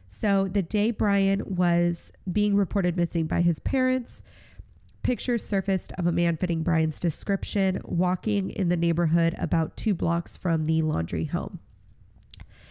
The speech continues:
This has not been confirmed to be Brian, and the police, I believe, are still looking into this, but I know that they did make a statement saying that the man in the photo has a tattoo on his left arm and Brian does not, so it is unlikely to be him,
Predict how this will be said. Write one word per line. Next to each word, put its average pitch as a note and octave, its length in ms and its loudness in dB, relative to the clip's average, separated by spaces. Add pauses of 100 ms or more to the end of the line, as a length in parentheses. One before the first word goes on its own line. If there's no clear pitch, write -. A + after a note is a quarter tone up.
(320)
This A3 180 2
has A#3 160 2
not G3 220 0
been G3 160 0
confirmed G#3+ 540 -2
to - 240 -2
be G#3+ 120 0
Brian, A3 480 0 (440)
and F#3+ 260 0
the F#3+ 100 0
police, G3+ 500 2
I G3 60 -2
believe, F#3 260 2
are F3+ 80 2
still F#3+ 240 2
looking F3+ 300 -2
into A3+ 320 0
this, A#3 340 2 (440)
but G#3+ 160 0
I G3 100 2
know F#3 240 2
that F3+ 180 -2
they F3 140 2
did E3 220 -2
make F3 200 0
a F3 60 0
statement F3+ 600 0
saying E3+ 420 2
that D#3 320 -2 (320)
the G3 80 0
man F#3+ 240 2
in F#3+ 80 2
the F3 80 0
photo E3+ 360 0
has E3 240 0
a G3 60 -4
tattoo A3 500 0
on A3 80 0
his G#3 200 -2
left G#3+ 220 0
arm G#3 300 -2
and E3+ 140 -2
Brian E3 320 -2
does D#3+ 200 2
not, B3 380 -2 (400)
so F#3+ 320 0
it F#3 160 -2
is F3 220 0
unlikely F3 560 0
to - 140 -2
be E3 140 0
him, B3+ 360 2